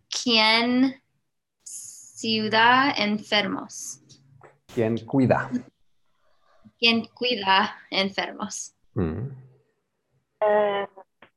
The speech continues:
Speaker 3: la cocinera, eh, ¿quién cuida enfermos?
Speaker 2: Mm, oh, eh, cuida es takes care of
Speaker 3: Yeah.
Speaker 2: enfermos is sick people.
Speaker 3: Oh,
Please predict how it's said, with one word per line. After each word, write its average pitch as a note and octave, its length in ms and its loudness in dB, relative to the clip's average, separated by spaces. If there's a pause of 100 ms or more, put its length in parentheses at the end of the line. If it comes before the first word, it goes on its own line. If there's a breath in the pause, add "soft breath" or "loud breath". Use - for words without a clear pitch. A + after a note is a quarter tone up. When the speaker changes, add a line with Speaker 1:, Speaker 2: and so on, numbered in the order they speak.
(960)
Speaker 3:
la A#3+ 340 8 (760)
cocinera, F#3+ 1500 2 (460)
eh, E3 320 2 (240)
¿quién E3+ 360 -2 (240)
cuida E3 320 4
enfermos? D3+ 580 -6 (200)
Speaker 2:
Mm, F3 640 -2 (480)
oh, A2 240 -2
eh, G#2 360 0
cuida E3 360 4
es B2+ 160 -2
takes D3+ 300 -2
care D3+ 180 2
of C3+ 60 4
Speaker 3:
Yeah. D3+ 160 6
Speaker 2:
enfermos C3 420 -2
is - 260 -6
sick C3 220 -2
people. F#2 320 -2 (1200)
Speaker 3:
Oh, - 260 0